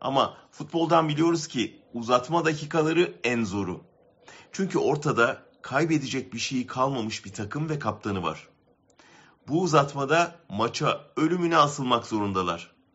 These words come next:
ve çevirmek için her şeyi yapacak durumdalar.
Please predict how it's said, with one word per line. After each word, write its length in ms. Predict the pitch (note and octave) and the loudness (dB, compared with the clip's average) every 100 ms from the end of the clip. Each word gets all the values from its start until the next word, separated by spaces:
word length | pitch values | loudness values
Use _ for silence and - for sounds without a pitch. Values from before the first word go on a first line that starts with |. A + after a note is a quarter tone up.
| _ - | _ -6
ve 280 | G#2 - - _ | -6 -6 -10 _
çevirmek 520 | - F#2+ A2 A#2 A#2 | -8 -6 -4 -4 -8
için 320 | - - F2+ D2+ - | -10 -10 -8 -10 -16
her 220 | - G2+ C3 | 0 0 2
şeyi 320 | - A2+ A2+ | -2 -2 -2
yapacak 460 | G2 - F#2+ - | -4 -4 -8 -8
durumdalar. 540 | F2+ F2 E2+ D2+ - | -8 -6 -6 -6 -8